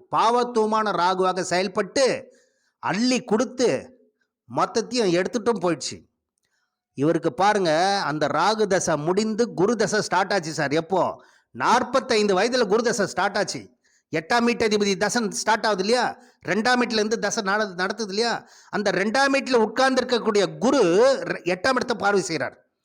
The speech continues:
அப்ப அந்த எட்டாம் வீட்டு அதிபதி குரு தான் முதல்ல வேலை செய்வார். அப்ப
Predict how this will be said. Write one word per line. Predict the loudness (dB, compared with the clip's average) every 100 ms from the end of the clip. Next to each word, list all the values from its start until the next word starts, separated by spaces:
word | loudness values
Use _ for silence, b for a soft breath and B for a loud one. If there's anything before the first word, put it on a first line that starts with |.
| b b b b
அப்ப | -4 0 0
அந்த | 0 0
எட்டாம் | 0 0 2 2 2
வீட்டு | -2 0
அதிபதி | 2 2 2 0 0
குரு | 0 2
தான் | 2 2
முதல்ல | 2 2
வேலை | 0 -2
செய்வார். | -8 -12 -16 _ _ _
அப்ப | -8 -2